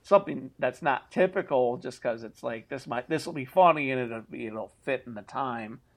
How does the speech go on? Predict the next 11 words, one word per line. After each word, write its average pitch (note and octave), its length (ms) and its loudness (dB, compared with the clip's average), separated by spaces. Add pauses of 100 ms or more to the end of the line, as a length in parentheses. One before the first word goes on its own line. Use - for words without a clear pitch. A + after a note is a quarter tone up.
(200)
Yeah, - 160 0
like, A2+ 140 -2
I, B2 300 4 (420)
I've G3+ 160 -4
done D3+ 200 8
different C3 360 2
things, C3+ 280 -4
'cause - 100 -8
I, C#3 120 6
like, C3+ 340 6
we, E3 400 0